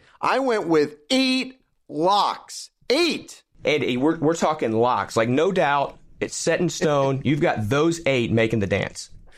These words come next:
Speaker 1: Yes. I went way out on the limb. I'm falling off the plank here. I mean, look, Michigan State, Maryland, Ohio State, Purdue. I can see how, well, I don't see how anyone could challenge those.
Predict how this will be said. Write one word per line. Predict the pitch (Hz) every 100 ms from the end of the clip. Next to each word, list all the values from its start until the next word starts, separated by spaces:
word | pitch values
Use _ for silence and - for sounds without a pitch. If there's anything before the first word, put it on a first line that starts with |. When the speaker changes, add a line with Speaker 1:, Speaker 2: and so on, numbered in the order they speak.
| 147
Speaker 1:
Yes. | 202 214 185 143 - - - - -
I | 165
went | 180 170
way | 156 170 220 233
out | 220
on | 202
the | 190
limb. | 175 156 151 147 139 _ _ -
I'm | 147 147
falling | 131 _ 175 190 202 202
off | 190 185 -
the |
plank | 131 160 165 160 -
here. | 143 135 131 127 _ - _ _ _ -
I | 185
mean, | 190
look, | 196 143 - - _ _ _ _ _ _ -
Michigan | 151 208 - 220
State, | - 196 175
Maryland, | 165 165 160 156 151 147 - _ _
Ohio | 104 107 170 175
State, | - 165 156 -
Purdue. | 147 135 147 147 147 143 143 _ _ _ _ -
I | 131
can | 143 127
see | - 185 180 175
how, | 160 156 147 143 143 135 -
well, | 151
I | 151
don't | 135 202 190
see | 170
how | 147 143
anyone | 147 143
could | 127 -
challenge | 143 127 101
those. | 110 85 69